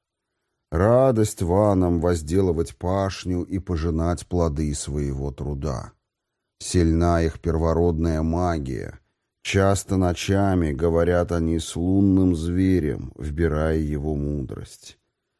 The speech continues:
Здесь нет зла, никто не возьмёт чужого и не покусится на женскую честь.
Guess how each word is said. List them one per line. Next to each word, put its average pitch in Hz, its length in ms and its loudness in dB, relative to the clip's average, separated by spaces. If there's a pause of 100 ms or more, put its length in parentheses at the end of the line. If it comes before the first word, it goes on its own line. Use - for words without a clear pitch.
(160)
Здесь 113 580 -2
нет 113 340 4
зла, 87 580 0 (100)
никто 107 580 4
не 104 140 6
возьмёт 95 640 4
чужого 92 840 4
и 95 180 -2
не 95 140 4
покусится 92 840 -2
на 90 160 0
женскую 78 680 -4
честь. - 680 -12